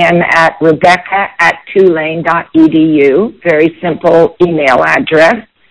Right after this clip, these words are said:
uh, Rebecca with one B, two C's, and you can always find me because I'm an English professor,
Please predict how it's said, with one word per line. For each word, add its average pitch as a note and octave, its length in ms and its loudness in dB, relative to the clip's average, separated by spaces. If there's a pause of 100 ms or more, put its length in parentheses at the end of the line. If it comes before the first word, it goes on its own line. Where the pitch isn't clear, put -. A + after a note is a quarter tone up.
(400)
uh, D#3 260 2
Rebecca E3 400 0
with E3 220 2
one E3+ 400 0
B, E3+ 540 0 (360)
two G#3 160 4 (160)
C's, D#3+ 400 2 (640)
and D#3+ 500 0
you E3+ 200 4
can F#3 160 0
always F3+ 280 4
find D#3 280 -6
me E3 120 -6
because E3+ 400 -4
I'm E3+ 140 -4
an A#3 80 0
English G#3 340 0
professor, - 420 -8